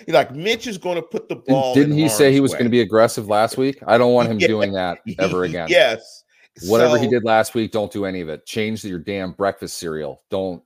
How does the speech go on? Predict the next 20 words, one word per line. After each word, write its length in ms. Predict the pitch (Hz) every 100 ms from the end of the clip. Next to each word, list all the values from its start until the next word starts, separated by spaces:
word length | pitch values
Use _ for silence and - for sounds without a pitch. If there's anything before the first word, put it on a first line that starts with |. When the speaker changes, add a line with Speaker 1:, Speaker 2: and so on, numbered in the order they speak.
| _
Speaker 2:
don't 340 | - 98 90 -
do 160 | 95
any 180 | 90 90
of 100 | 78
that 200 | 73 71
again. 320 | 71 69 65 _ _ _ _ _ -
Speaker 1:
I 60 |
mean, 160 | 151 139
clearly 440 | - 269 262 190
this 260 | 131 151 147
offense, 840 | 120 117 - 117 104 - - _ _ _ _ -
its 220 | 143 -
best 500 | 95 - 131 120 - -
asset 540 | 110 113 - 101 92 -
is 200 | 90 92
running 340 | 82 85 80
the 80 | 78
football. 640 | - 73 _ _ - _ _ _ _ _ _
You 100 | 67
know, 160 | 55